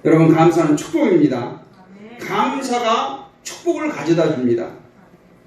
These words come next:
Speaker 1: 축복을 받아서 감사하는 것이 아니라 감사할 수 있음이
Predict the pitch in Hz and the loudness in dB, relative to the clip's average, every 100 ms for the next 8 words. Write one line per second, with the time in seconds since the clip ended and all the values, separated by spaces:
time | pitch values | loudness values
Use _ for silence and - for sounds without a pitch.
0 | - _ _ - 247 339 294 294 - 269 | -20 _ _ -8 0 2 4 0 0 2
1 | 311 254 247 247 226 226 208 180 175 160 | 2 0 -4 -4 -4 -6 -6 -6 -6 -4
2 | 151 139 - - - - _ _ _ _ | -4 -4 -6 -8 -12 -20 _ _ _ _
3 | - 208 247 254 233 220 214 339 339 - | -4 2 2 2 -2 -8 -6 -2 -2 -4
4 | - 285 226 294 - 349 294 240 294 302 | -10 -10 -8 -8 -4 -2 -2 0 -2 -2
5 | - | -8